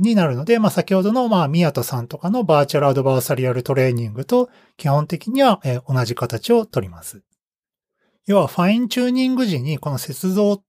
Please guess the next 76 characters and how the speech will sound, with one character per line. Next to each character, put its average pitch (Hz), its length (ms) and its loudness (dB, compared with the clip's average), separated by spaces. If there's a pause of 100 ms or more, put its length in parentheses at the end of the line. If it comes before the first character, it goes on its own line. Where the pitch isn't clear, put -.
(100)
接 185 440 -2
動 180 280 4
っ 175 80 -6
て 196 120 -4
い 180 40 2
う 160 40 -2
の 123 100 -6
を 104 60 -12
入 110 80 -14
れ 123 120 -6
て、 185 380 -2 (800)
え 139 240 -4
ー、 131 40 -6
ロ 147 120 -4
ス 226 200 -4
を、 226 300 4
ま 165 80 -4
あ、 135 40 -4
最 185 340 0
大 190 200 4
化 165 160 0
す - 180 -2
る。 156 220 -2 (180)
か 214 180 -2
つ、 262 420 0 (1080)
え 139 140 -4
ー、 - 20 -6
モ 160 160 -2
デ 208 120 2
ル 214 140 -2
と 185 140 0
し - 120 -2
て 233 140 0
の、 247 340 4
え 123 400 -2
ー、 - 20 -8
リ 131 100 -2
ス - 140 -8
ク 170 100 -2
っ - 20 -2
て - 200 -6
い 180 40 4
う 180 40 2
の 226 100 2
は 233 80 4
最 151 280 -2
小 143 240 0
化 131 160 -2
す - 140 -8
る 139 100 -2
っ 139 40 -6
て - 160 -10
い - 20 -6
う 139 40 -6
の 165 60 -6
で、 220 180 4
ミ 170 160 2
ニ 208 280 4
マ 160 120 -2
ッ - 140 -18
ク - 80 -8
ス。 - 220 -10 (1160)
え 139 180 -2
ー、 - 20 -2
式 220 300 0
一 185 200 -2
番 156 160 2
に 117 100 -4
な 123 120 -4
っ 120 40 -8
て - 140 -16
る 98 120 -14
ん 98 80 -18
で 107 80 -16
す - 120 -16
け 127 160 -12